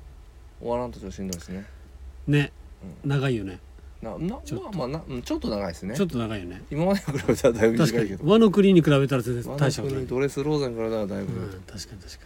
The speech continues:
Speaker 1: あれっすけど。
Speaker 2: はい。
Speaker 1: はい。
Speaker 2: って感じなんで、また来週はね、ワンピースありますんで。
Speaker 1: はい。あるんでね、
Speaker 2: はい。
Speaker 1: 今週休みだったらね。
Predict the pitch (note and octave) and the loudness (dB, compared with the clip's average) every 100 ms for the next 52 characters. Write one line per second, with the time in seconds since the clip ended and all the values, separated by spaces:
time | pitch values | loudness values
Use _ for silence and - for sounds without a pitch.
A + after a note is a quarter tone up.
0 | - - - - - - F#2 - - - | -20 -20 -20 -16 -16 -12 -14 -14 -16 -16
1 | - - - - - G#2+ F2+ - - - | -18 -18 -20 -12 -6 -6 -6 -12 -20 -20
2 | - - - - A#2+ A#2 A2+ A2+ A#2 G#2+ | -20 -20 -14 -8 -6 -4 -4 -4 -6 -6
3 | G2+ G2 - - - - - - C3+ C3 | -8 -12 -18 -20 -20 -20 -20 -6 -2 0
4 | C#3 C3 - - - - - - - - | 0 -2 -8 -20 -20 -20 -20 -20 -20 -20
5 | - - D#3+ D#3 D3+ - D3+ C#3 C3+ D#3+ | -20 -4 2 4 4 2 2 2 0 -2
6 | - - - - - - - - - - | -4 -18 -20 -20 -20 -20 -20 -20 -20 -16
7 | - C3 A#2 A#2+ G2+ - - - - F#2+ | -6 -4 -2 -4 -6 -12 -16 -16 -16 -10
8 | A#2+ A#2 A2+ A#2 A2+ G2+ F#2 G#2 C#3 B2 | -6 -6 -6 -4 -2 -2 -4 -6 -8 -6
9 | G2+ G#2+ G#2+ G#2+ E2+ D#2 G#2+ C#3+ | -4 -4 -4 -6 -6 -8 -8 -8